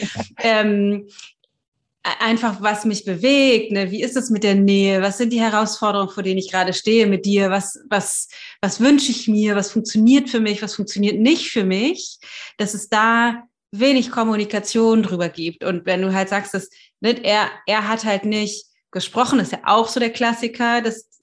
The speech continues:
Speaker 2: also ich glaube, es ist nicht bei allen so, aber oft der Vorwurf von den Frauen an ihre Männer, dass die halt nicht spre-, sprechen oder nicht reden,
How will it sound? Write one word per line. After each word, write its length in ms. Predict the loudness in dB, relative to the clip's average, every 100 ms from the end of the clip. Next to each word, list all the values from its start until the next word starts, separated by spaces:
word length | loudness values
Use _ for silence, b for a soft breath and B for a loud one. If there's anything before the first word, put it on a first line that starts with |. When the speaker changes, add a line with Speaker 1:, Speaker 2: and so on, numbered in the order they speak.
| _
Speaker 2:
also 140 | -6
ich 100 | -4
glaube, 180 | -2 -4
es 80 | -4
ist 40 |
nicht 140 | -10 -10
bei 80 | -4
allen 360 | 0 2 4 2
so, 100 | 0
aber 180 | -4 -2
oft 320 | -2 -2 -14 -20 -8
der 100 | -8
Vorwurf 440 | -2 -2 0 -2
von 140 | -4 -4
den 100 | -4
Frauen 300 | 0 0 0
an 60 | -2
ihre 140 | -4
Männer, 260 | -2 0 -2
dass 120 | -4
die 120 | -8
halt 100 | -10
nicht 140 | -10
spre-, 320 | -8 -4 -4 -6
sprechen 400 | -4 -4 -2 -2
oder 100 | -2
nicht 200 | -4 0
reden, 360 | 2 2 0